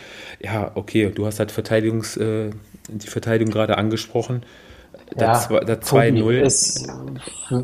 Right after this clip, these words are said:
Speaker 2: ist vollkommen verständlich und, äh,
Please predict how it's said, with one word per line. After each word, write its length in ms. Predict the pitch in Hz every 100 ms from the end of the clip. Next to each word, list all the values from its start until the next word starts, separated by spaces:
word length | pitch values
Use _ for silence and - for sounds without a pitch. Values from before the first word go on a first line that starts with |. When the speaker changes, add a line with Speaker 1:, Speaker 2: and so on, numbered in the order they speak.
| - 185
Speaker 2:
ist 560 | 147 - - - - -
vollkommen 540 | 135 135 143 135 127
verständlich 760 | - 113 - 131 135 139 120
und, 440 | 123 113 113 110 113
äh, 420 | 107 107 107 104